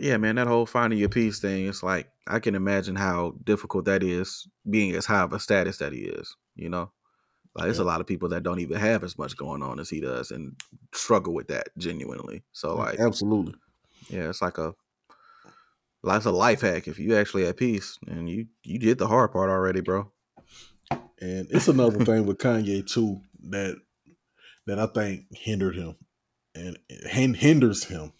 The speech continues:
Speaker 2: still.
Speaker 1: Yeah.
Speaker 2: He has the idea that he needs to be twenty steps ahead, which of course you wanna be forward thinking in the stuff you do.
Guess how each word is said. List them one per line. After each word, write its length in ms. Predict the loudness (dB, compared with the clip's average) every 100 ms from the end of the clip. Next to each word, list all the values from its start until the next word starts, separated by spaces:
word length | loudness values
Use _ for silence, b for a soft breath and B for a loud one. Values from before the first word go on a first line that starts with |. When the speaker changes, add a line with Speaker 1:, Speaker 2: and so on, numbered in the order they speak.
| _
Speaker 2:
still. 260 | -8 -4 -2
Speaker 1:
Yeah. 120 | -2 -4 b b b b b b b b _ _ _ _ _ _ _ -16
Speaker 2:
He 240 | 0 4 6
has 300 | 6 4 2
the 100 | 0
idea 460 | 0 2 4 4
that 260 | 2 -2 -6 _ _ -20 _
he 220 | -4 0
needs 300 | 0 0 -2
to 60 | -4
be 500 | -2 -2 -2 -6 _ _ _ _ _ _ _ -10
twenty 260 | -4 -4
steps 300 | -2 -4 -6
ahead, 300 | -6 -6 -6 -10 _ _ _ _ _ _ _ b b -4
which 240 | -4 -4
of 140 | -10 2
course 240 | 6 6
you 60 | 4
wanna 200 | 4 4
be 120 | 2
forward 480 | 0 2 2 2 -2
thinking 360 | -4 -4 -6 -6
in 100 | -6
the 60 | -4
stuff 300 | -4 -6 -6
you 80 |
do. 260 | -6 -4